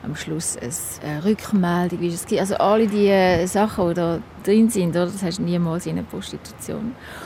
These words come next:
Und ganz ein wichtiger Unterschied ist auch, dass es,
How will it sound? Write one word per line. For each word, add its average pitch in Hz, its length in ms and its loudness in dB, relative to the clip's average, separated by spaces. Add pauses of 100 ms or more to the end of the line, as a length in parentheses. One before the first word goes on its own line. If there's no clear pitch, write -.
(160)
Und 233 240 4
ganz 208 260 2
ein 214 100 4
wichtiger 214 340 0
Unterschied 208 420 2
ist - 180 -2
auch, 180 460 4 (340)
dass 202 280 2
es, 190 280 2